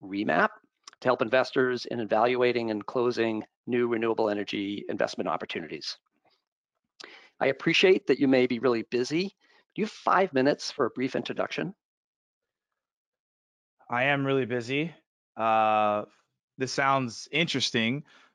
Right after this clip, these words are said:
Speaker 2: but tell me a little bit more about this. I, I'm already using multiple sources and I've done pretty well so far, and I don't know if I wanna switch that up.
Speaker 1: I really appreciate that comment. So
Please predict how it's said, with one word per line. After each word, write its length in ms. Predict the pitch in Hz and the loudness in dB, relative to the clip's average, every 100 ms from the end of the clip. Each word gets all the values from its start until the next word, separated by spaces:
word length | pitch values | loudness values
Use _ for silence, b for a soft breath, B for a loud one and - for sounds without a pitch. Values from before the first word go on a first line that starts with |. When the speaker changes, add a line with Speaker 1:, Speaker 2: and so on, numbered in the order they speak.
| - | -6
Speaker 2:
but 400 | 117 127 120 - | 0 2 2 -2
tell 180 | 175 175 | 2 4
me 100 | 180 | 6
a 20 | |
little 200 | 170 156 | 6 6
bit 100 | 151 | 4
more 160 | 151 | 4
about 180 | 139 113 | 4 2
this. 140 | 113 123 | 0 0
I, 100 | 135 | 4
I'm 220 | 135 156 | 4 4
already 180 | 165 139 | 2 0
using 540 | 139 147 127 123 107 - - | -6 -6 -6 -6 -8 -10 -8
multiple 560 | 110 131 156 156 127 | 0 4 4 0 -6
sources 760 | - 131 139 131 123 110 92 - | -4 -2 -2 -2 -6 -6 -10 -10
and 180 | 113 107 | -4 -2
I've 260 | 107 95 | -2 -4
done 240 | 123 143 107 | -4 -4 -4
pretty 340 | - - 220 165 | -6 -2 0 2
well 280 | 117 156 | 4 4
so 220 | 156 123 104 | 4 0 -2
far, 300 | - 104 104 | -2 -2 0
and 80 | |
I 80 | 113 | 0
don't 120 | 151 | 0
know 80 | 147 | 0
if 120 | 135 | -2
I 40 | 135 | -2
wanna 160 | 120 | -2
switch 240 | 107 123 - | -4 -10 -6
that 160 | 104 98 | -4 -2
up. 200 | 92 _ _ _ _ _ _ _ _ _ _ _ - | -4 _ _ _ _ _ _ _ _ _ _ _ -2
Speaker 1:
I 80 | |
really 240 | - 127 123 | 2 6 6
appreciate 480 | - 220 - 113 - | 4 0 2 0 4
that 300 | 110 - - | 4 2 0
comment. 520 | 139 120 98 92 - | 2 2 0 -4 -6
So 480 | - 113 110 107 | -4 -2 -2 -4